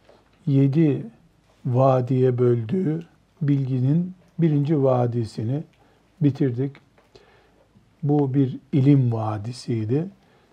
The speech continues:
İlimden ne anlamamız gerektiğini, ilmin bizi nereye götüreceğini, yokluğundan neler oluşabileceğini bize anlattı. İkinci vadi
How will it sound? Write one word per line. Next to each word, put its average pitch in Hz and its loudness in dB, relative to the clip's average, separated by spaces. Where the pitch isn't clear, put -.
İlimden 165 2
ne 151 2
anlamamız 139 2
gerektiğini, 117 -2
ilmin 151 0
bizi 139 0
nereye 143 4
götüreceğini, 117 -2
yokluğundan 147 2
neler 139 4
oluşabileceğini 127 0
bize 151 0
anlattı. 123 -2
İkinci 208 2
vadi 147 4